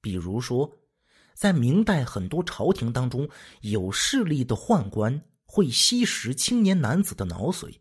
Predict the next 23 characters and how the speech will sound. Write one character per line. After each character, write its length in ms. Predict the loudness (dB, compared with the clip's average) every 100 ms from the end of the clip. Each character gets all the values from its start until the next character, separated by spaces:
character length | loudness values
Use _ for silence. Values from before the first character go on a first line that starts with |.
| _ _ _ -20 _ -4
以 240 | -2 0
试 240 | 2 0
图 440 | -2 -4 -4 -4 -4 -12
恢 300 | -2 4 4
复 180 | 2 -2
性 260 | 2 2 0
能 220 | -4 -6
力。 180 | -8 _ _ _ _ _ _ _ _ _
著 240 | 4 6 8
名 260 | 8 8
奸 220 | 6 6
人 240 | 6 6 4
魏 160 | 4
忠 160 | 4 4
贤 460 | 2 -2 -4 -6 -10 _ -2
就 200 | 0 0
曾 260 | 0 -2
杀 260 | 0 0 0
死 220 | -2 -6
七 240 | -4 -2
名 220 | 0 0 -2
罪 160 | -4
犯， 320 | -4 -6 -8